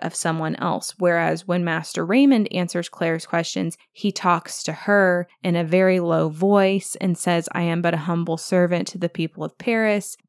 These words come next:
and is very honest, very humble about everything.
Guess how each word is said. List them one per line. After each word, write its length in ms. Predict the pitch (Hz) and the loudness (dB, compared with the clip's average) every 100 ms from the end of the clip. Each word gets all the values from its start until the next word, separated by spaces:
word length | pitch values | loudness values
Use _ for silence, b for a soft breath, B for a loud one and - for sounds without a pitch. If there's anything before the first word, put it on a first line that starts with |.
| _ - | _ 2
and 380 | 233 220 214 - | 4 6 4 4
is 220 | 220 196 | 2 2
very 420 | 180 185 208 208 190 | 2 2 4 4 2
honest, 540 | 202 196 190 190 - 180 | 2 2 2 2 -2 -4
very 500 | 165 185 180 175 175 | 2 4 6 4 0
humble 640 | - 190 180 170 160 - | 0 2 4 4 2 0
about 460 | 180 165 165 156 156 | -2 0 2 2 0
everything. 720 | 170 160 160 160 165 160 160 | -4 -2 -4 -4 -4 -2 -4